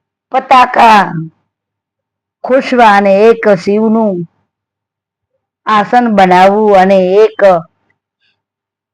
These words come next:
કથા કહેનારને માટે આસન બનાવવું અને બીજી સોમ-, સાંભળનારને બેસવાને, સાંભળનારને બેસવાને માટે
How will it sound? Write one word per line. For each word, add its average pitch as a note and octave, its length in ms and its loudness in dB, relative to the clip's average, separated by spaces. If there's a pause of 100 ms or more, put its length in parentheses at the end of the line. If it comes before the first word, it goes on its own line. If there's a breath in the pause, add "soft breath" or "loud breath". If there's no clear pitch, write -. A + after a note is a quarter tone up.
કથા B3 580 0 (160)
કહેનારને A3+ 800 2
માટે G3 440 0 (220)
આસન G#3+ 460 -2
બનાવવું F#3+ 760 0 (340 soft breath)
અને G3 280 -4
બીજી F#3 580 -2 (840)
સોમ-, B3 380 0 (1800)
સાંભળનારને A3+ 920 2 (500 soft breath)
બેસવાને, G#3+ 680 0 (1040)
સાંભળનારને A3 800 2
બેસવાને G3+ 580 0
માટે F#3 400 0